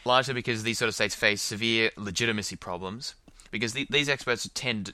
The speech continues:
not to be, well, they're, they're obviously not democratic, so they can't appeal to legitimacy there, but they also can't appeal to legitimacy based on, like, divine right or based simply on, uh, brute force or, or, uh, wealth of the people ruling,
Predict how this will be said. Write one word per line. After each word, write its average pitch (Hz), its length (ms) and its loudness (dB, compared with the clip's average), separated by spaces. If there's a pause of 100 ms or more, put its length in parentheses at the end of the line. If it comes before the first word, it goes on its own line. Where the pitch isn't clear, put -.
not 110 300 -4
to 107 100 -6
be, 90 260 -2
well, 82 280 -4
they're, 95 180 -2
they're 101 140 -6
obviously 104 220 -4
not 104 180 -2
democratic, 98 540 0
so 90 180 -2
they 92 120 0
can't 101 200 0
appeal 95 260 -6
to 87 120 -10
legitimacy 87 480 -10
there, 101 260 0 (120)
but 117 100 -4
they 120 100 6
also 143 260 0
can't 120 260 0
appeal 117 220 -2
to 107 100 -6
legitimacy 104 440 -4
based 98 260 0
on, 95 60 -4
like, 92 160 -2
divine 90 420 0
right 87 500 2
or 87 320 -2
based 90 360 -4 (160)
simply 92 360 -6
on, 82 280 -4 (140)
uh, 87 80 -10
brute 90 220 -6
force 110 420 -2
or, 82 120 -6
or, 73 320 -4
uh, 73 240 -2
wealth 117 440 0
of 85 200 -8
the 85 80 -12
people 85 280 -8
ruling, 90 420 -6